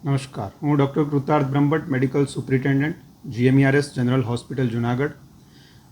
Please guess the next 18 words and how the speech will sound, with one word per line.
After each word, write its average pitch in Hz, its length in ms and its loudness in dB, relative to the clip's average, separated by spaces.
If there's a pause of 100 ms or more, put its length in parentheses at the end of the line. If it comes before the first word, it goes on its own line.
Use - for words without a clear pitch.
(220)
ચાંદીપુરા, 156 560 4
અ, 151 260 0
વાયરસ 139 520 2
કે 143 160 6
જે, 135 300 6
અ, 123 480 0
સેન્ડ 143 340 2
ફ્લાય 131 280 0
એટલે 117 240 -2
કે 127 160 0
રેતીની 135 360 2
માખ 131 320 0
નામના 127 340 0
વેક્ટર 117 420 -2
દ્વારા 131 280 0
ફેલાતો 123 480 -4
રોગ 127 240 -2
છે. 151 240 -6